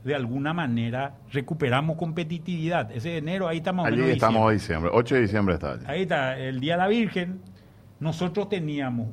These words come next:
Speaker 1: una reducción de dos por ciento
Speaker 2: Del
Speaker 1: desde el
Speaker 2: real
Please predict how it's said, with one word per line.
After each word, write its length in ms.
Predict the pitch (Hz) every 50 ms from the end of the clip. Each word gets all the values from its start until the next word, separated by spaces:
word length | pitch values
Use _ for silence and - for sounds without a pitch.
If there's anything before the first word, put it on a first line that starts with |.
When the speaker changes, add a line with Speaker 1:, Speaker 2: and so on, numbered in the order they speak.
| -
Speaker 1:
una 240 | 143 156 180 190 190
reducción 800 | 190 190 196 196 202 190 175 127 - - - 196 202 208 190 175
de 100 | 151 139
dos 240 | 127 131 156 170 160 -
por 220 | - 180 160 127
ciento 560 | - - - 185 180 135 117 107 117 135 156 - - - - - - - - - - - - - -
Speaker 2:
Del 140 | 82 92 95
Speaker 1:
desde 100 | 98 139
el 60 | 95
Speaker 2:
real 300 | 95 92 92 95 104 107